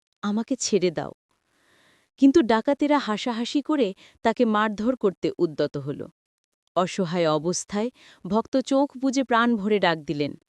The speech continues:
"মা দুর্গা, তুমি কি আমার ডাক শুনবে না? তোমাকে ছাড়া আমার আর কেউ নেই।" হঠাৎ কুটির কেঁপে উঠল, বাইরে প্রবল ঝড় উঠল। দস্যুরা ভয়ে তাকিয়ে দেখল,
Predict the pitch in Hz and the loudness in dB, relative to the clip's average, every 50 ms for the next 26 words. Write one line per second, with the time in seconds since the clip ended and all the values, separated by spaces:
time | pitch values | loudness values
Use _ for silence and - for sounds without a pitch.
0 | _ _ _ _ _ _ _ _ _ _ - 180 196 208 214 185 214 226 226 220 | _ _ _ _ _ _ _ _ _ _ -2 0 2 2 2 2 2 2 2 2
1 | 196 220 185 151 - - _ _ _ _ _ _ _ _ - 277 269 294 320 - | 2 2 0 0 -4 -12 _ _ _ _ _ _ _ _ 4 8 8 8 8 8
2 | 339 339 311 311 302 320 269 214 269 294 311 - - - 269 277 277 277 311 339 | 4 4 6 6 6 6 4 4 0 0 0 -2 -4 0 4 6 6 6 6 4
3 | 330 339 277 165 165 _ _ _ _ _ _ _ _ _ - 254 240 247 269 285 | 2 2 0 -2 -8 _ _ _ _ _ _ _ _ _ 0 2 4 4 4 4
4 | - 302 - - 254 285 285 302 285 - 233 233 240 254 269 277 277 269 _ - | 2 0 -2 0 2 2 2 2 4 4 4 4 4 4 2 2 2 0 _ 2
5 | 262 277 302 311 285 220 160 131 - - _ _ _ _ _ _ _ _ _ _ | 2 4 6 6 4 2 0 -2 -6 -12 _ _ _ _ _ _ _ _ _ _
6 | _ _ _ _ _ _ _ _ _ _ _ _ - - 247 262 - 320 349 - | _ _ _ _ _ _ _ _ _ _ _ _ -2 0 0 2 2 2 0 0
7 | - - 269 233 - 262 269 240 - 233 202 185 185 180 165 151 - - 151 135 | 0 -2 -2 0 2 0 0 0 2 2 2 4 4 2 0 -2 -4 -6 -8 -6
8 | 107 - _ _ _ _ _ _ _ - 151 147 185 185 185 180 175 175 - - | -6 -8 _ _ _ _ _ _ _ -12 -4 0 2 2 2 2 2 0 0 2
9 | 196 208 226 226 277 285 269 202 160 160 185 196 175 160 151 - - 139 - - | 2 2 4 6 6 4 4 4 0 -2 0 0 0 0 -2 -6 -8 -10 -10 -10
10 | - _ _ _ _ _ _ _ _ _ _ _ _ - 202 269 262 - - 311 | -12 _ _ _ _ _ _ _ _ _ _ _ _ 0 2 2 2 2 0 2
11 | 294 302 247 190 170 202 214 240 - 226 202 202 - - 233 220 175 208 233 - | 2 2 0 0 0 0 0 0 0 0 -4 -4 -2 -2 0 2 4 2 2 2
12 | - 254 202 196 | 0 0 0 0